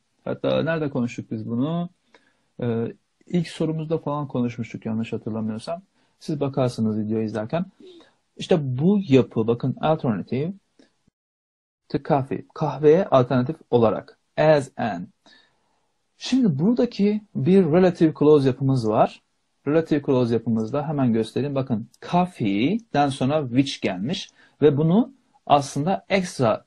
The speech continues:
bilgi veriyor şu an. Çünkü virgül var. Virgüllü yapılar non-defining relative clause. Ekstra bilgi verirdi hatırlarsanız.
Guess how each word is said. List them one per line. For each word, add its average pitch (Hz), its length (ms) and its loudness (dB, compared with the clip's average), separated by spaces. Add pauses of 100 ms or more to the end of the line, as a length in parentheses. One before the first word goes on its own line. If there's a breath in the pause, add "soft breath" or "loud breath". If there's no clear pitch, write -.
bilgi 104 280 -4
veriyor 92 240 -6
şu - 200 -10
an. 98 120 -8
Çünkü 135 320 -2
virgül 123 400 2
var. 165 220 2
Virgüllü 127 340 0
yapılar 135 380 2
non-defining 131 800 -2
relative - 320 -4
clause. - 480 -8
Ekstra 131 300 0
bilgi 110 260 -4
verirdi 113 400 -4
hatırlarsanız. 120 760 -4